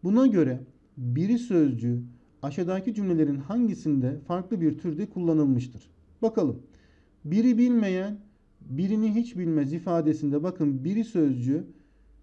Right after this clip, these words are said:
sayı anlamında kullanılmış. Dolayısıyla bu isimdir. Biri yer, biri bakar, kıyamet ondan kopar ifadesinde ise bu biri sözcüğü ismin yerine geçmiş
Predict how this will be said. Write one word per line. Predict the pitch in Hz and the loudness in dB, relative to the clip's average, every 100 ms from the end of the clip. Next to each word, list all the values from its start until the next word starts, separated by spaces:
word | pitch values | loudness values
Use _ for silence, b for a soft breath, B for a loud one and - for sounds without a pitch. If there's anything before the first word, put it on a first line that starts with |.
| _ _ | _ _
sayı | - - 190 226 | -20 -4 0 2
anlamında | 208 175 147 131 120 120 | 2 2 2 2 2 -2
kullanılmış. | 190 202 202 196 196 208 - 208 | -4 -4 -4 -4 -4 -6 -10 -6
Dolayısıyla | 190 160 151 127 135 165 | 0 2 0 -2 -2 -2
bu | 208 - 165 | -8 -10 -18
isimdir. | - 143 110 92 - - - - - - _ _ _ _ _ _ _ - - - - | -6 -2 -2 -4 -16 -20 -20 -20 -20 -20 _ _ _ _ _ _ _ -20 -20 -20 -12
Biri | 139 175 240 | -2 4 6
yer, | 247 214 214 190 | 6 4 0 -2
biri | 165 202 208 | -2 0 -2
bakar, | 202 202 196 190 | -4 -2 -4 -4
kıyamet | 196 190 185 190 175 | -4 -4 -4 -4 -2
ondan | 175 185 202 | -2 -2 -4
kopar | 190 175 147 | -6 -2 0
ifadesinde | 147 156 147 139 143 156 160 | 0 2 2 2 0 0 0
ise | 196 - 135 131 b b b - | -2 -2 -4 -4 b b b -10
bu | 190 165 147 | -6 -4 0
biri | 196 240 | 2 2
sözcüğü | - 160 147 123 123 131 156 - _ | 4 4 4 4 0 0 -2 -10 _
ismin | 190 - 214 226 202 | -10 0 4 6 4
yerine | 180 190 190 | 2 2 2
geçmiş | 151 139 170 220 - | 2 2 0 -4 -6